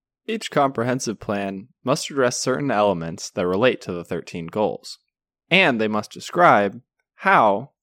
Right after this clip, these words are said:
these elements relate to achieving their target population and employment allocations that we talked about earlier. Do you remember that goal about coordination from earlier?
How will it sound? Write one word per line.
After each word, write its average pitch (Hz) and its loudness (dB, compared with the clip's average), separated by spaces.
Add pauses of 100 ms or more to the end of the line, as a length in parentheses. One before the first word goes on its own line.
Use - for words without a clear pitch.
these 101 -6
elements 110 2
relate 135 2
to 123 -4
achieving 117 -2 (120)
their 139 0
target 98 0
population 98 -4
and 90 -10
employment 143 -2
allocations 95 -8
that 156 0
we 131 2
talked 71 -6
about 78 -6
earlier. 90 -4 (1080)
Do 113 -2
you 104 4
remember 123 4
that 139 6
goal 131 4
about 120 2
coordination 135 -2
from 170 -6
earlier? 196 -2